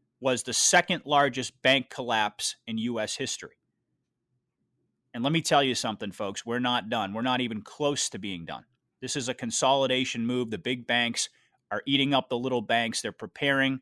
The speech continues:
to roll out their central bank digital currency. The entire system is going to collapse. Oh, and by the way, dozens of regional bank stocks plummeted today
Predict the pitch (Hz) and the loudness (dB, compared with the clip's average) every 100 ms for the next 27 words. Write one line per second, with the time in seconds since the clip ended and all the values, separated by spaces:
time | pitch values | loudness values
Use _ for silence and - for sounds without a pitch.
0 | _ _ _ - 107 110 143 151 143 139 | _ _ _ -12 -6 4 6 6 6 6
1 | 135 131 _ _ _ - 113 113 - - | 6 4 _ _ _ -4 -4 -4 -6 0
2 | 143 135 117 131 131 - 127 117 117 - | 2 0 0 2 2 0 -4 -2 -6 -4
3 | 127 120 113 120 110 104 - 143 175 156 | -2 -2 -4 -6 -4 -6 -2 2 4 2
4 | - 147 - 120 117 120 113 107 104 - | 0 -2 -2 -4 -4 -4 -6 -6 -12 -10
5 | 107 101 76 - 139 117 107 131 127 120 | -4 -4 -4 -4 -2 0 2 2 2 0
6 | 147 107 98 - _ _ _ _ - 151 | 2 2 0 -8 _ _ _ _ 4 6
7 | 151 151 131 113 139 123 131 101 127 127 | 4 0 -2 0 0 2 0 4 4 4
8 | - - 123 117 - - - 147 160 156 | 2 2 4 4 0 -8 0 2 4 2
9 | 151 - 143 147 160 | 0 0 2 2 0